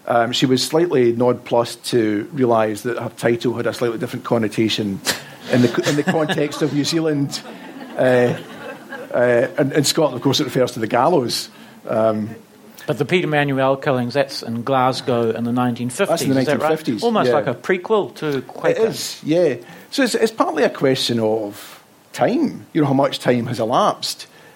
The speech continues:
Speaker 1: If you think of Walter Scott inventing the historical novel with Waverley, or "'Tis sixty years since,"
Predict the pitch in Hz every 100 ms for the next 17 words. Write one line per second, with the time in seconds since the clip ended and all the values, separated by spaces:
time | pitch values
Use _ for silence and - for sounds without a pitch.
0 | - 139 160 220 175 143 110 127 - 117
1 | - 123 120 - 135 - 156 127 139 151
2 | 151 143 117 117 - 123 117 113 113 113
3 | 120 113 113 113 131 147 135 117 104 -
4 | - - - 135 127 - 123 - 151 147
5 | - 123 120 123 131 - 127 139 104 -
6 | -